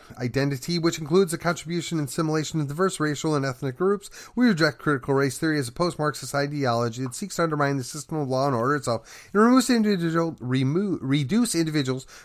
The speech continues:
to their group identity alone. We support legislation removing this ideology from government programs, including education involving race dis-,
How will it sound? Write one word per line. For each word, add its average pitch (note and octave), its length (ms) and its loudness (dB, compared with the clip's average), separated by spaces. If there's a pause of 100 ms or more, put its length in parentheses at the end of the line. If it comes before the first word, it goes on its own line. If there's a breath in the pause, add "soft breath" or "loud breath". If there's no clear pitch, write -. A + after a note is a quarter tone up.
to E3+ 100 -2
their D#3+ 100 6
group F#3 220 2
identity C#3+ 580 2
alone. G#2 440 2
We A#2 100 -4
support B2 320 -2
legislation C3+ 560 -2
removing E3+ 420 2
this D#3+ 160 -2
ideology D#3 640 2
from E3 140 -12
government A#2 320 -2
programs, F3+ 340 -4 (240 loud breath)
including G#3+ 380 2
education E3 480 0
involving C#3+ 320 0
race E3+ 180 0
dis-, - 280 -12